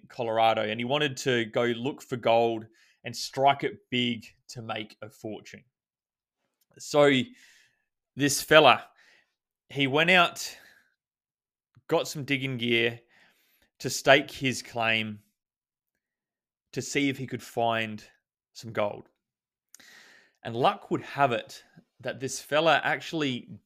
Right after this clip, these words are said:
did strike gold. But he soon realized after digging for a while that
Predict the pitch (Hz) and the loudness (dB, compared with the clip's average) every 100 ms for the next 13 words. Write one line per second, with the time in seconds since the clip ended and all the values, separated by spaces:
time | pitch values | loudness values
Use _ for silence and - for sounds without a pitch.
0 | - 156 180 160 - _ _ _ _ _ | 4 4 4 -2 -10 _ _ _ _ _
1 | - - 131 113 104 117 110 107 107 - | -18 -8 -2 -2 -2 -8 -6 -4 -6 -18
2 | _ _ _ _ _ _ _ _ _ _ | _ _ _ _ _ _ _ _ _ _
3 | _ _ 147 147 - - 165 208 156 143 | _ _ -2 -2 -2 -2 0 0 2 2
4 | 160 143 123 117 - 101 127 - 110 127 | 6 8 6 4 -2 -2 -2 -2 -8 -6
5 | 131 160 147 143 120 107 110 110 110 107 | -6 -8 -4 0 0 2 4 4 2 0
6 | 117 - | 0 0